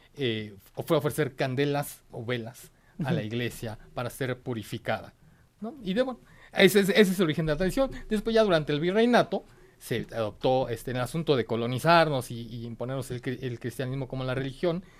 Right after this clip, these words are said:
Speaker 1: se adoptó la tradición que el dos de febrero, en los ca-, las, las personas que vivían aquí, los, los,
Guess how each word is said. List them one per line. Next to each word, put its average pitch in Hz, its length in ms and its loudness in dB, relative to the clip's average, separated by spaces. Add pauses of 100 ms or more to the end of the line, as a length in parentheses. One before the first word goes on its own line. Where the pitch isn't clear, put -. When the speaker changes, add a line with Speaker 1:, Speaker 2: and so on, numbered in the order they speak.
Speaker 1:
se - 140 2
adoptó 147 420 2
la 175 120 4
tradición 156 540 -2 (180)
que - 80 -8
el 110 100 -4
dos 143 160 0
de 147 80 2
febrero, 147 460 2 (280)
en 117 160 -6
los 95 220 -8
ca-, - 140 -10
las, 98 400 -8
las 107 200 -10
personas 120 340 -6
que 127 100 -8
vivían 123 140 -2
aquí, 127 180 -6
los, 135 280 -6
los, 113 260 -10